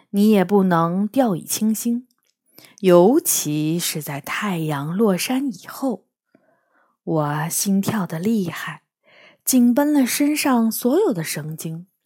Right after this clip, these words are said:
希望蝴蝶能自己离开。蝴蝶在我的身上待了一小会儿，翅膀一张一合的，然后它轻盈地飞了起来，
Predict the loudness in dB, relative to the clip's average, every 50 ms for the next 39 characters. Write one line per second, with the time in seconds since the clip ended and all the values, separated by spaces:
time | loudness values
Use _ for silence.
0 | _ _ _ _ -20 -20 -20 -20 -12 -10 -2 4 4 6 6 6 4 2 0 0
1 | 2 2 2 2 2 0 2 2 2 0 0 0 0 0 2 2 2 0 0 0
2 | -4 -6 -4 -6 -6 -4 -4 -6 -6 -8 -10 -10 -10 -10 -10 -14 _ _ _ _
3 | _ _ _ _ _ _ _ _ _ _ _ _ _ _ -2 0 2 2 2 2
4 | 2 2 4 4 2 2 0 -4 -2 -2 0 0 0 0 0 0 -2 -2 -4 -4
5 | -4 -2 -2 -2 -2 -2 -4 -4 -4 -4 -6 -6 -10 -14 -18 -20 -20 -20 _ _
6 | -4 -2 -2 -2 -2 -2 -4 -4 -4 -4 -4 -4 -6 -8 -8 -10 -12 -16 -10 -8
7 | -6 -6 -6 -8 _ _ _ _ _ _ _ _ _ _ _ -20 -20 _ _ _
8 | _ -10 0 2 4 4 4 2 0 -2 -4 -4 -4 -6 -8 -10 -10 -6 -4 -2
9 | -2 -2 -2 -4 -4 -2 -2 -2 -2 -4 -6 -8 -10 -12 -12 -10 -8 -6 -6 -6
10 | -6 -8 -10 -10 -12 _ _ _ _ _ _ _ _ -20 -20 -20 _ _ -2 0
11 | 0 0 0 -4 -4 0 2 2 4 2 0 -2 -6 -14 -20 _ _ -8 -8 -8
12 | -6 -6 -6 -6 -4 -4 -4 -4 -2 0 0 2 2 0 0 -2 -2 -2 -2 -2
13 | -4 -4 -4 -2 -2 0 0 0 -2 -4 -4 -6 -6 -8 -8 -8 -10 -10 -10 -12
14 | -12 -16 -18